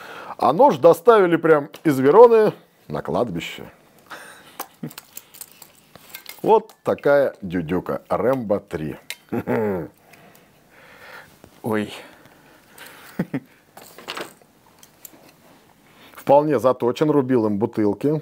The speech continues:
Speaker 1: То есть,
Speaker 2: То есть
Speaker 1: ну,
Speaker 2: ты им даже что-то делал? Не
Speaker 1: да,
Speaker 2: просто так?
Speaker 1: обязательно. Ну как же, я его хоть неделю не выпускал из рук. Нож пришёл с Италии, из "Рэмбо три", из фильма, блин. Это же, блин,
Speaker 2: Под, под,
Speaker 1: прикоснись к
Speaker 2: под подуш-,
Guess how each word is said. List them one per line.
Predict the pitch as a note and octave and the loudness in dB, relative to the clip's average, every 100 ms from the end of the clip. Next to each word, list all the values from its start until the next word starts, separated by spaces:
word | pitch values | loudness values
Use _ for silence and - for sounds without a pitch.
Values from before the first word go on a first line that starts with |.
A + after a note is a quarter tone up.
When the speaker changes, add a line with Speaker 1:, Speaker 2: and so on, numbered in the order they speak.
| - | -4
Speaker 1:
То | G2 | -4
есть, | F2+ | -4
Speaker 2:
То | B2+ | -6
есть | G#2+ | -4
Speaker 1:
ну, | |
Speaker 2:
ты | C#3 | -4
им | C3 | -2
даже | C3 | -6
что-то | A#2 - C#3 | -8 -14 -6
делал? | D3 G#2+ G2+ - | -4 -4 -8 -10
Не | |
Speaker 1:
да, | D#2+ D#2 D#2 | -4 -2 -2
Speaker 2:
просто | C3+ - | -4 -6
так? | - | -10
Speaker 1:
обязательно. | G2+ D2 E2 D2+ D2+ D2+ | -8 -4 -4 -4 -8 -8
Ну | D2+ | -8
как | - D#2+ D2 | -4 -6 -6
же, | D2 | -10
я | D#2 E2+ | -6 -4
его | E2+ | -4
хоть | E2 - F#2+ | -6 -6 -6
неделю | G2 A2+ A2+ G#2 E2 | -4 -4 -2 -2 -4
не | E2 | -6
выпускал | D#2+ - G2+ - G2 D2+ | -8 -8 -12 -6 -6 -4
из | D#2 | -6
рук. | F#2+ E2+ - - - - - | -6 -8 -12 -20 -20 -16 -4
Нож | G2+ A#2+ F2+ - | -2 -2 -4 -6
пришёл | F#2+ G#2+ - F2+ | -6 -6 -4 -6
с | - A#2 | -6 -8
Италии, | G#2 A2 F2+ G#2 | -4 -2 -2 -2
из | A#2 | -2
"Рэмбо | A#2+ G#2 G2 A#2 | -2 -2 -4 -4
три", | C3 A#2+ A2 | -6 -6 -4
из | F2+ G#2+ | -6 -8
фильма, | - - D3+ A2 G2+ F#2+ | -8 -2 0 0 -2 -2
блин. | A#2+ D#3 E3 C3 F#2+ - - - | 0 0 0 -4 -8 -20 -14 -8
Это | G2 C3 | -6 -4
же, | C3+ C3+ - _ - - - | -2 -4 -8 _ -20 -20 -10
блин, | F#2+ G#2 B2 G#2+ | -8 -4 -4 -4
Speaker 2:
Под, | - | -4
под, | - | -2
Speaker 1:
прикоснись | C3+ C#3+ F3+ F#3+ | 0 0 0 0
к | |
Speaker 2:
под | F3 G3+ | 2 4
подуш-, | F3 A#3+ | 4 4